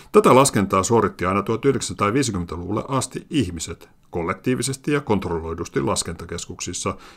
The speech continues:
joita ylläpitivät valtiot, armeijat ja suuryritykset.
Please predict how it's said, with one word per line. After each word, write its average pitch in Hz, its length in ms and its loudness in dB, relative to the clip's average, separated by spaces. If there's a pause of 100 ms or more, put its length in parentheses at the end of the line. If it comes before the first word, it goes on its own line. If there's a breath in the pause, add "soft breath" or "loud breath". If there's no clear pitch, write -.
joita 98 320 4
ylläpitivät 87 720 -4
valtiot, 87 680 -6 (120)
armeijat 95 640 0 (120)
ja 123 60 -2
suuryritykset. 90 920 -10